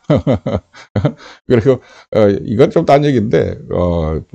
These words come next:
대개의 뿔은, 어, 케라틴으로 만들어져 있죠. 그러니까 피부가 변형된 거다. 뭐 손톱, 발톱하고 비슷하다. 이렇게 보면 되는데,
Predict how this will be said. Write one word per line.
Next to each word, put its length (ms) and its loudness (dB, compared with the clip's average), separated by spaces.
대개의 520 2
뿔은, 680 0
어, 60 0
케라틴으로 480 0
만들어져 360 0
있죠. 320 -4
그러니까 280 -4
피부가 360 0
변형된 400 0
거다. 240 -6
뭐 140 -8
손톱, 280 -2
발톱하고 360 0
비슷하다. 500 -4
이렇게 240 -6
보면 200 -2
되는데, 440 -2